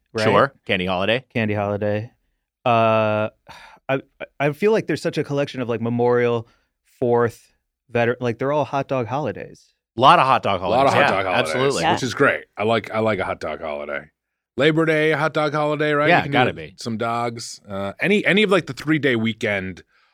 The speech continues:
Speaker 3: holidays are a hot dog holiday.
Speaker 2: Our, our, uh, one of our Discord moderators, Fish,
Speaker 3: Mm-hmm.
Speaker 2: favorite holiday is Labor Day, like me. Uh, loves hot dogs.
Speaker 3: You
Speaker 2: I can't imagine how
Speaker 3: fucking
Speaker 2: many hot
Speaker 3: sick
Speaker 2: dogs he's having on Labor Day.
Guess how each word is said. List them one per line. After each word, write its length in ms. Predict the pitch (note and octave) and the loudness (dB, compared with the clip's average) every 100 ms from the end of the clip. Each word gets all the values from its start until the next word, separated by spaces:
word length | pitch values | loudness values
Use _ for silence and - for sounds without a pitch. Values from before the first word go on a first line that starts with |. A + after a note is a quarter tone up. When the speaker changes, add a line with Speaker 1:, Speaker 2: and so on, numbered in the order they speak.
| _ | _
Speaker 3:
holidays 640 | - G#2+ F#2+ F2+ E2 D#2+ | -2 0 0 -2 -4 -6
are 100 | F2 | -6
a 40 | D#2+ | -6
hot 180 | F#2+ - | -6 -8
dog 260 | D#2 D2+ | -12 -12
holiday. 320 | E2 D2 C#2+ - | -12 -14 -6 2
Speaker 2:
Our, 120 | D3 | 4
our, 160 | D3+ D3+ B2 - | 4 2 0 0
uh, 80 | C#3+ | 0
one 140 | D#3 | 0
of 60 | F3 | -2
our 60 | D#3 | -2
Discord 320 | D3 E3 C3+ | -2 -4 0
moderators, 540 | C3 B2 B2 A2+ G2+ | 0 2 0 -2 -8
Fish, 640 | - F3 G#2+ - - - - | -6 -2 -2 -2 -10 -14 -16
Speaker 3:
Mm-hmm. 200 | F2+ F2+ F2 _ - | -12 -12 -14 _ -2
Speaker 2:
favorite 260 | B2 B2 | 0 2
holiday 280 | B2 A#2+ A2+ | 2 2 0
is 100 | G2+ | 0
Labor 280 | G#2 F#2 F2 | 0 -2 -2
Day, 280 | D#2+ F2+ G2+ | -4 -6 -6
like 200 | F#2+ F#2 | -10 -8
me. 280 | E2+ D#2 - _ _ _ - | -10 -12 -18 _ _ _ -4
Uh, 260 | F#2+ F#2+ - | 0 0 -2
loves 340 | F#2+ A2+ B2 | 0 0 0
hot 280 | B2 B2+ B2+ | 0 0 0
dogs. 520 | G2+ D#2+ D#2 D#2 - _ - | -2 -4 -6 -10 -20 _ -10
Speaker 3:
You 140 | A2+ | -10
Speaker 2:
I 20 | |
can't 220 | - F3 F3 | -6 -2 0
imagine 300 | E3 D#3 C3+ | 0 0 0
how 60 | |
Speaker 3:
fucking 120 | G#2+ | -2
Speaker 2:
many 20 | F2 | 2
hot 180 | G#2 | 2
Speaker 3:
sick 80 | G2 | 2
Speaker 2:
dogs 220 | F#2+ F2 | 0 -2
he's 120 | G2 F2+ | -6 -4
having 240 | F2+ E2+ | -4 -4
on 100 | E2 | -8
Labor 260 | E2 D#2+ D#2+ | -10 -10 -12
Day. 220 | D2 | -14